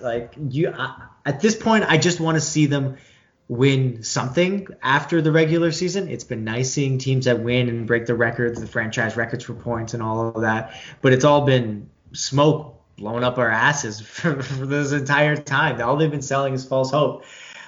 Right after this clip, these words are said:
Um, for the playoffs to win the division, any offense I think could get hot, especially Edmonton's they can. Calgary can get hot if they wanted to. Vancouver.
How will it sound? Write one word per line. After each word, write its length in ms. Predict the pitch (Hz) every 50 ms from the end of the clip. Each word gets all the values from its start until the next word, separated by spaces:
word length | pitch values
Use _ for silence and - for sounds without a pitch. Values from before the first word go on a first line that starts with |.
| - _
Um, 460 | - 143 143 147 143 139 135 131 131 - _ _ _ _ _ _ _ _ - - - - - - - - 151 - -
for 480 | - - - - - 160 160 190 185
the 100 | 160 160
playoffs 520 | - - - 147 147 165 180 190 190 - -
to 80 | 175
win 240 | 139 117 120 120 135
the 60 | 165 165
division, 500 | 190 175 185 208 202 208 247 247 208 147
any 400 | - - - 143 151 160 156 147
offense 460 | 131 120 117 113 - 120 110 107 -
I 80 | 113
think 180 | 107 117 110 107
could 100 | 113 110
get 140 | 113 107 101
hot, 300 | 98 110 107 104 - 123
especially 580 | - - - - 135 131 131 - 131 120 113 - -
Edmonton's 500 | 113 123 135 151 156 151 175 175 160 156
they 140 | 175 165
can. 340 | 156 170 170 165 175 170 170 - - - - _
Calgary 480 | - - 107 101 117 120 123 127 135 139
can 220 | 135 - 156 151
get 340 | 147 156 147 - - - -
hot 300 | 135 135 143 151 156 156
if 80 | 151
they 100 | 165 165
wanted 320 | 156 147 147 151 156 160 156
to. 120 | - 185 160
Vancouver. 760 | 131 127 123 120 - - 160 160 156 170 180 185 185 -